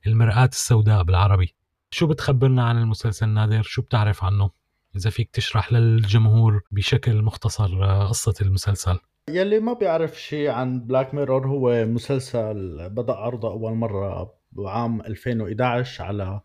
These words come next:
Speaker 2: محطة بريطانية. بالألفين وخمسطعش اشترت نتفليكس الحقوق تبع المسلسل وعملت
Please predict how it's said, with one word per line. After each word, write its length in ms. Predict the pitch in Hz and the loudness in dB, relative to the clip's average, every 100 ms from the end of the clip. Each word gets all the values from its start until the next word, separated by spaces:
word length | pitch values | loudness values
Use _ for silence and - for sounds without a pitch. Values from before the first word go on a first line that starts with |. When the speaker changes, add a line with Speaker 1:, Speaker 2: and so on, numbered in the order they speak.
| _ | _
Speaker 2:
محطة 400 | 110 - 139 127 | -4 -2 -6 -4
بريطانية. 1000 | 107 110 107 117 110 113 135 123 123 170 135 | -6 -4 -6 -6 -4 -2 0 -2 -4 -6 -6
بالألفين 600 | 120 120 117 - - 139 | -4 -2 -2 -4 -4 -4
وخمسطعش 920 | 135 131 127 135 127 123 123 - - | -2 -4 -2 -2 -2 -2 -10 -10 -6
اشترت 680 | 110 107 - - 120 113 123 | -2 -2 -4 -2 0 0 -4
نتفليكس 540 | 123 - 113 - - | -6 -6 -8 -8 -12
الحقوق 480 | 95 - 104 127 127 | -12 -12 -10 -10 -8
تبع 240 | 110 95 | -12 -10
المسلسل 840 | 92 98 - 117 - 113 107 117 107 | -10 -10 -8 -10 -8 -6 -6 -6 -8
وعملت 580 | 90 - 113 113 104 | -8 -8 -4 -4 -4